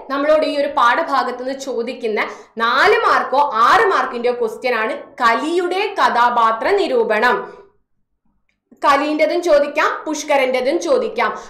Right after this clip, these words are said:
കലീൻ്റെത് ചോദിച്ചാൽ എന്തൊക്കെ എഴുതടാ? നിങ്ങൾ കമന്റിൽ പറഞ്ഞേ, miss പറയുന്നത് അല്ലാതെ തന്നെ നിങ്ങൾ കമന്റ് ബോക്സിൽ പറഞ്ഞേ, എന്തൊക്കെ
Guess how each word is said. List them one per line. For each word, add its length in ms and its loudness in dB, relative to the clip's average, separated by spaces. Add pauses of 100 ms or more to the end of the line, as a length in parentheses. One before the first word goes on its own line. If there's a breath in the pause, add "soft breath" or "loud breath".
കലീൻ്റെത് 560 2
ചോദിച്ചാൽ 500 0
എന്തൊക്കെ 280 -2
എഴുതടാ? 400 2
നിങ്ങൾ 220 -2
കമന്റിൽ 460 -2
പറഞ്ഞേ, 260 2
miss 240 -4
പറയുന്നത് 400 2
അല്ലാതെ 460 4
തന്നെ 120 0
നിങ്ങൾ 260 0
കമന്റ് 300 -2
ബോക്സിൽ 360 0
പറഞ്ഞേ, 340 -2 (280 loud breath)
എന്തൊക്കെ 540 0